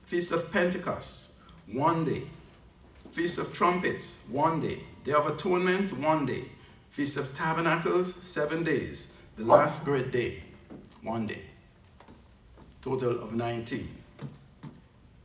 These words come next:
Now, a few of our holy days are listed in the thirty-nine days that's in the calendar, but not many of them. Not many of them.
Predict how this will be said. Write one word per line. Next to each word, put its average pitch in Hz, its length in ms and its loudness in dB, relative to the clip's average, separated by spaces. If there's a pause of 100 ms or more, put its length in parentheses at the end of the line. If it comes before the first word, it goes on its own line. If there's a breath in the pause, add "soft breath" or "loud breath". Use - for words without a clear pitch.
(760)
Now, 107 180 0
a 113 60 0
few 185 340 8
of - 120 6
our 156 440 8 (560)
holy 156 300 2
days 135 260 2
are 123 100 2
listed 131 460 -2 (3500)
in 107 120 -2
the 104 80 -2
thirty-nine 131 580 0
days 127 380 2
that's 98 320 -10
in 104 100 -8
the 101 60 -8
calendar, 131 520 -6 (440)
but - 220 -12
not 104 200 -8
many 110 240 -8
of 85 120 -14
them. - 200 -16 (760)
Not 92 200 -14
many 101 200 -8
of 90 140 -12
them. - 140 -18